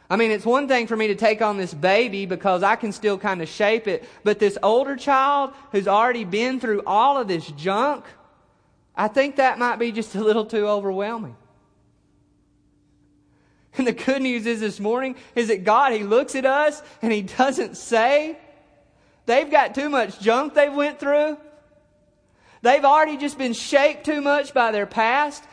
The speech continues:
so there's nothing I could do with them." But he loves us. And he calls us to the table, and he gives his people his spirit that calls out, no matter what your past,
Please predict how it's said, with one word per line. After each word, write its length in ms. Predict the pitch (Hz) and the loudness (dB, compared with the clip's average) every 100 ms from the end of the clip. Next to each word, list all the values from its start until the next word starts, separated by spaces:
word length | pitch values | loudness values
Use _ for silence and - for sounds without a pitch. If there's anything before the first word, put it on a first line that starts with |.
| - | -8
so 100 | - | -2
there's 180 | 240 214 | 0 0
nothing 340 | 240 277 294 | 2 0 0
I 120 | 277 269 | -2 -2
could 200 | 247 180 | -2 0
do 200 | 233 277 | 0 2
with 180 | 285 | 0
them." 180 | 302 302 - - _ _ _ _ _ _ _ _ _ | 0 -2 -8 -20 _ _ _ _ _ _ _ _ _
But 120 | 214 240 | -2 -2
he 100 | 202 | -2
loves 540 | 208 240 302 285 202 | 2 4 4 2 -4
us. 380 | 165 - - - _ _ _ _ _ _ - | -6 -10 -20 -20 _ _ _ _ _ _ -4
And 120 | 247 | -2
he 80 | 214 | -2
calls 440 | - 269 302 302 | 2 4 4 2
us 120 | 285 | -2
to 120 | - 269 | -6 -6
the 100 | 240 | -4
table, 540 | 233 269 277 240 208 - - | 0 2 2 0 -4 -6 -4
and 100 | 247 | -2
he 60 | |
gives 440 | 196 208 294 320 294 | -2 -2 0 0 0
his 180 | 294 - | -4 -4
people 380 | 294 294 254 | -6 -4 -2
his 160 | 254 247 | -2 -4
spirit 580 | - - 285 269 254 - - | -12 -8 0 2 2 0 -2
that 180 | 247 240 | 0 0
calls 440 | - 294 311 311 285 | 4 6 6 4 4
out, 240 | 277 247 | 2 2
no 120 | 277 | -2
matter 280 | 269 247 226 | -2 0 0
what 300 | 214 269 294 | 2 2 2
your 160 | 311 302 | -2 -2
past, 460 | 277 254 220 214 | 2 2 0 -4